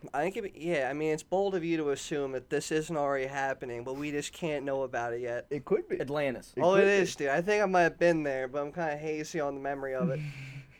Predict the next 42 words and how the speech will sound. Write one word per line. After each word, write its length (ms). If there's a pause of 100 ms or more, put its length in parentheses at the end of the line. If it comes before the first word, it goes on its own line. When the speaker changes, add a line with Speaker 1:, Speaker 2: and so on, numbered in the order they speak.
Speaker 2:
I 60
think 180
Speaker 1:
But 120
Speaker 2:
all 180
your 60
Speaker 1:
also, 200
Speaker 2:
memories 20 (280)
Speaker 1:
though, 60
Speaker 2:
are 40
hazy. 340 (500)
Speaker 1:
if 160
we 80
were 100
to 80
Speaker 2:
<laughs> 100 (100)
Speaker 1:
do 120
that, 240
it 40
would 100
have 260
to 80
be, 140
like, 160
some 180
Star 340
Wars 280
style 320
shit, 200
like, 140
where, 100
like, 140
the 120
Gungans, 680
like, 160
lived 260
in 140
that 240
fucking 380
bubble 340
underwater 480
and 140
shit. 320